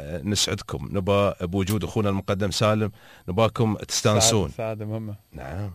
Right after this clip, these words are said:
Speaker 2: <laughs>
Speaker 1: تخيل س-، وسؤال سهل مختارين لهم، هالسؤال وايد سهل. اللي يجاوب أول واحد،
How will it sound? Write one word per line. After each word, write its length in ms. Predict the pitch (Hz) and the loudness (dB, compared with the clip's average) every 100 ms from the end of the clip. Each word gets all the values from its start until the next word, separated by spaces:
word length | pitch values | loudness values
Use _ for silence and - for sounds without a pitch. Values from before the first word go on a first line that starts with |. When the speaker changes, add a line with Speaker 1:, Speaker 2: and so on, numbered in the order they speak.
| - 113 - 113 104 | -12 -10 -6 -4 -2
Speaker 2:
<laughs> 680 | 117 - - - - - - | -4 -6 -4 -6 -6 -16 -4
Speaker 1:
تخيل 320 | 139 151 117 | 2 4 2
س-، 140 | - 101 - | -2 -6 -4
وسؤال 460 | - - 120 135 | -2 0 2 2
سهل 280 | - 147 135 | 4 4 4
مختارين 440 | 113 - 110 120 | 2 2 2 4
لهم، 160 | 120 113 | 2 2
هالسؤال 340 | 110 - 120 | 0 0 0
وايد 180 | 117 107 | 2 2
سهل. 240 | - 73 - - - - | 0 -6 -8 -16 -16 -4
اللي 100 | 101 | -2
يجاوب 280 | 104 107 90 | 0 0 2
أول 200 | 107 101 | 2 2
واحد، 300 | 107 131 | 0 -2